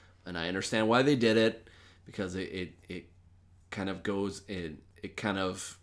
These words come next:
this is kind of a repurposing of Roll for the Ages, kind of. It kinda has that throwback to that, but yeah, like you said, it's like, I have pretty good eyesight, but just trying to,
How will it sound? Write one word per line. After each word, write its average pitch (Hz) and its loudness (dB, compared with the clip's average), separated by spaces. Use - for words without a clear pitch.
this 104 -2
is 104 -6
kind 104 0
of 98 -2
a 98 -2
repurposing 104 -2
of 90 -8
Roll 90 -4
for 120 -2
the 117 -2
Ages, 95 -4
kind 90 -4
of. 90 -2
It 117 -4
kinda 123 2
has 117 4
that 98 2
throwback 110 6
to - 0
that, 87 0
but 101 4
yeah, 98 0
like 110 2
you 120 6
said, 90 0
it's - -4
like, 107 2
I 110 6
have 139 4
pretty 135 6
good 120 6
eyesight, 120 2
but - -2
just 127 -2
trying 123 4
to, 95 4